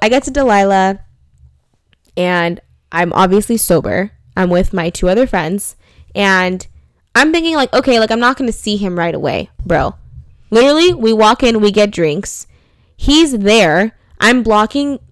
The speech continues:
by accident between the dance floor and the bar. So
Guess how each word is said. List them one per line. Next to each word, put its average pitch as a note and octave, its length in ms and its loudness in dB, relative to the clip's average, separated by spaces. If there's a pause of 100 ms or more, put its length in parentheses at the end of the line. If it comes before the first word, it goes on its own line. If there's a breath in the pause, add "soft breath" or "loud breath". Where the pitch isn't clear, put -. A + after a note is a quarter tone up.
by G#3+ 120 4
accident F#3 680 -2 (100)
between G#3 440 -4
the F#3+ 80 -2
dance F#3 320 -4
floor G3+ 160 0
and F#3+ 100 0
the F3+ 60 -2
bar. F3 480 -2 (420 soft breath)
So A3+ 560 2